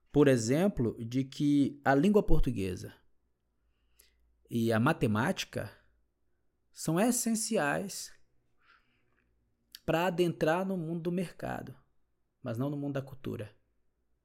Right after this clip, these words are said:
É se-, é como se matemática e língua portuguesa nada tivesse a ver com cultura, nada tivesse a ver com formação humana, nada tivesse a ver com o enriquecimento do,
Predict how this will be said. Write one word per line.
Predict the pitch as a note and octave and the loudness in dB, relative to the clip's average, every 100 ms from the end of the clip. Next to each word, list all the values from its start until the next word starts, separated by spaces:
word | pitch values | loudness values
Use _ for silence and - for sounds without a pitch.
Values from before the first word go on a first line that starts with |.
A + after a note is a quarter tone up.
| _ _ _ _ _ _ _ | _ _ _ _ _ _ _
É | A2+ | -14
se-, | - G2+ | -10 -8
é | |
como | A2+ D#3+ D3 | -2 -2 -2
se | - | -4
matemática | D3 F#3 - D3+ C#3 C3 - C3 | -2 -2 -2 -2 0 -2 -2 -2
e | E3 | 0
língua | F3 E3 | 0 0
portuguesa | D3 C3+ B2 E3 D#3 | 0 -2 0 -2 -2
nada | D3+ E3+ | 0 -2
tivesse | E3 D#3 E3 | 0 -2 -2
a | C#3+ | -4
ver | D#3+ | -4
com | D#3+ | -8
cultura, | - F3+ - D#3 C3 - - _ _ _ - | -8 -10 -4 -2 -2 -6 -16 _ _ _ -8
nada | A2+ C#3 | -2 -2
tivesse | C3+ C#3+ C#3 | 0 -2 0
a | |
ver | C#3+ | -4
com | D3 | -2
formação | C3+ D3 D3 C#3 D3+ | 2 2 2 -2 -4
humana, | D3+ C3+ C3 B2 A2 - _ - _ - | -2 0 0 0 -4 -12 _ -20 _ -8
nada | B2+ D3 | -2 -2
tivesse | C#3 C3+ C#3 C#3 | -2 -2 0 -2
a | |
ver | A#2+ B2 E3 E3 - | -2 0 0 0 -6
com | C#3+ C#3 C3+ C3+ B2+ B2+ B2 B2 A#2+ - _ - | -4 -2 0 0 0 0 0 0 -2 -6 _ 0
o | C#3+ | 4
enriquecimento | G#3 F#3 - E3+ - C3 C3+ F3 A3 A3 G#3+ A3 - _ _ _ _ _ _ | 6 4 -2 -4 -4 -2 0 2 0 0 -6 -6 -20 _ _ _ _ _ _
do, | - A2+ C3 C3+ C3 B2+ B2+ B2 - | -18 -4 2 4 4 4 2 0 -4